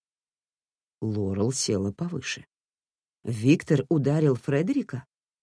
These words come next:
Да. Виктор закричал, что любит меня, а потом врезал Фредерику в челюсть. Тот его оттолкнул, и на этом все закончилось.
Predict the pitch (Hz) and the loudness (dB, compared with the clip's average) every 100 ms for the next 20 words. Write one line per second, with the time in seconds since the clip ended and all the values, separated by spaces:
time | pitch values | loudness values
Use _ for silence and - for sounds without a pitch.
0 | _ _ _ _ _ 180 185 233 240 226 | _ _ _ _ _ 4 6 6 6 4
1 | 220 _ _ _ _ _ _ _ _ - | -2 _ _ _ _ _ _ _ _ 2
2 | 180 202 196 233 196 196 190 156 190 202 | 8 8 8 8 8 8 8 8 6 6
3 | - 208 247 262 208 165 151 131 131 - | 6 8 10 8 6 6 6 4 0 -10
4 | _ _ _ _ _ _ 180 196 220 311 | _ _ _ _ _ _ 2 4 6 8
5 | 349 196 220 262 214 160 165 196 175 139 | 8 10 8 8 6 6 4 6 4 0
6 | - - 120 117 - - _ _ _ _ | -4 -2 -2 -2 -8 -16 _ _ _ _
7 | _ _ _ 175 170 156 160 165 147 160 | _ _ _ 4 4 6 6 6 6 4
8 | 156 180 202 190 - _ _ _ _ _ | 4 8 8 8 4 _ _ _ _ _
9 | - 185 190 175 202 202 208 196 196 208 | 2 8 8 8 6 6 6 6 6 4
10 | 196 147 131 - | 4 0 -6 -10